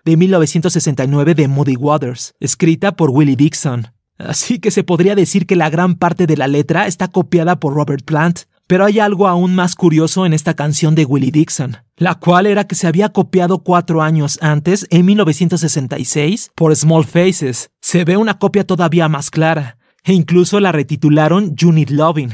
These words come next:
Sin embargo, vemos que a los abogados y la editorial de Willie Dixon siempre les pasó inadvertida esta versión.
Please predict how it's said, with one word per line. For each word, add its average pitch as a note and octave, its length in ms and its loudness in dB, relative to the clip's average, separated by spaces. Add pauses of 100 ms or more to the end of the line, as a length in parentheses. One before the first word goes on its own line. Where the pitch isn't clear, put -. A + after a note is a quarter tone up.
Sin F#3 200 2
embargo, F3 400 2
vemos G3 320 2
que F#3 80 0
a D#3+ 60 2
los C#3+ 180 0
abogados D3 640 -2
y D#3 140 0
la D3 140 0
editorial D3 500 0
de E3+ 100 2
Willie D#3+ 280 2
Dixon E3 500 -2
siempre G#3 360 0
les E3 180 0
pasó E3 280 2
inadvertida E3+ 720 0
esta E3+ 200 -4
versión. D#3 420 -2